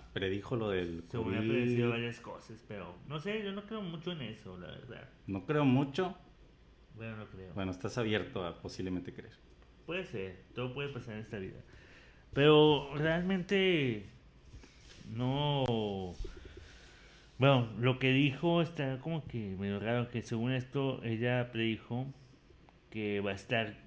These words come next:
Speaker 2: la Just Stop como cinco años en la cárcel.
Speaker 1: Ah, ¿sí?
Speaker 2: Sí.
Speaker 1: Híjole.
Speaker 2: Pero pues, quién sabe, digo, también estamos hablando que el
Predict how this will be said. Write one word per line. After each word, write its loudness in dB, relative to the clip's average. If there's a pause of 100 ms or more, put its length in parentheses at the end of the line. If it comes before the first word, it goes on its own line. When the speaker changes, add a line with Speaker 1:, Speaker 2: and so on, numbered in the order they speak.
(160)
Speaker 2:
la -2
Just -4
Stop -4
como -4
cinco -10
años -8
en -8
la -10
cárcel. -18 (600)
Speaker 1:
Ah, -4
¿sí? -4
Speaker 2:
Sí. -12 (1120)
Speaker 1:
Híjole. -12 (2000)
Speaker 2:
Pero -6
pues, -12
quién -8
sabe, -4
digo, -10 (100)
también -8 (1700)
estamos -10
hablando -4
que -4
el -10